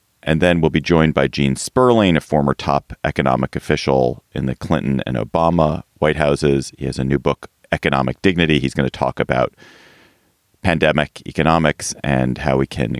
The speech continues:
create an economy that is more fair and more dignified for all of us. Plus, of course, we're gonna have cocktail chatter.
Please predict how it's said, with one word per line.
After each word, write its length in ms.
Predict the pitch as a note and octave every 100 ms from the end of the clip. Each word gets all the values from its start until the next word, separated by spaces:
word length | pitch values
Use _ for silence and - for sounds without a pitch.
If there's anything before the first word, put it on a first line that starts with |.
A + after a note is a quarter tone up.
| -
create 360 | - D#2 D2 -
an 100 | C2
economy 640 | - - D2 D#2+ D#2 D2
that 240 | C#2+ - -
is 560 | C2 B1+ C2 - - -
more 220 | C#2 D2
fair 540 | - C#2+ C2 B1+ B1+ -
and 100 | B1+
more 500 | C2+ C#2 C2 A#1+ - _ _ _ _ - _ _ _ _
dignified 640 | - A#2+ B2 - G1+ - - _ _
for 240 | - B1
all 160 | B1+ B1
of 120 | -
us. 320 | - - - _ _ -
Plus, 240 | F2+ -
of 80 | -
course, 220 | C#2 -
we're 60 | A#1+
gonna 120 | C2
have 140 | A#1+
cocktail 480 | - A#1+ - A1+ -
chatter. 400 | - - - -